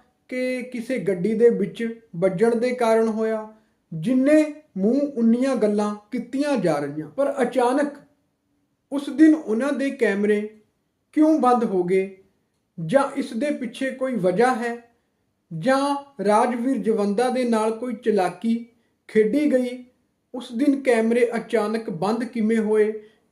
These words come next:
ਇਹ ਇੱਕ ਵੱਡਾ ਸਵਾਲ ਉੱਠਿਆ ਹੈ। ਤੇ ਦੂਜੀ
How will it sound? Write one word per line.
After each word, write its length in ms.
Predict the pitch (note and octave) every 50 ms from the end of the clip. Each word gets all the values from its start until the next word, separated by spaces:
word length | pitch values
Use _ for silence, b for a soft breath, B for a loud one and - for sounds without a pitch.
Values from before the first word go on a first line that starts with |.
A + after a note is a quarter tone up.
| _ -
ਇਹ 200 | A#3+ A#3 G#3 C#4
ਇੱਕ 300 | - - - B3+ - C4
ਵੱਡਾ 360 | A3 G3 F#3+ F#3 E3+ A3 A#3+ A#3 A#3 -
ਸਵਾਲ 400 | G#3 F#3+ F#3 F3+ F3+ F#3+ G3+ G3+ -
ਉੱਠਿਆ 340 | G3 - - - A#3+ A#3+ A#3+
ਹੈ। 180 | G3+ A3+ A3+ A3+ A3+ - b b b b b b b b b -
ਤੇ 80 | D4+ C#4+
ਦੂਜੀ 400 | G3+ F#3 A#3+ G3+ F3+ A#3+ D4+ D#4